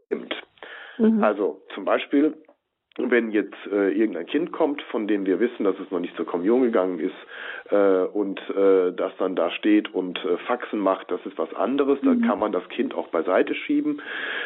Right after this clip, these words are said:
Speaker 1: liebevoll, aber eben auch, ähm, sagen, also wenn ich dem Kind jetzt die Kommunion gebe und das macht mit der Hostie Gott weiß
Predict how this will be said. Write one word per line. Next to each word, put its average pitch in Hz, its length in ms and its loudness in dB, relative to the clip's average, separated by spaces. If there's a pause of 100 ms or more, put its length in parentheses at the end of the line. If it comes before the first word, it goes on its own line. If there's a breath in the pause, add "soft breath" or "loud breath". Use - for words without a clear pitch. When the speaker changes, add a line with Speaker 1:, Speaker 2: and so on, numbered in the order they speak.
(120)
Speaker 1:
liebevoll, 165 920 4
aber 113 360 0
eben 120 320 0
auch, 95 400 -2
ähm, 98 560 0
sagen, 95 460 2
also 90 200 -4
wenn 85 160 -2
ich 90 220 -10
dem 127 240 2
Kind - 240 -2
jetzt 123 160 -2
die 113 80 -2
Kommunion 101 380 0
gebe 98 260 4
und 90 160 0
das 92 160 0
macht 98 220 0
mit 98 100 -2
der 87 100 0
Hostie 92 340 0
Gott 80 220 -2
weiß 87 240 4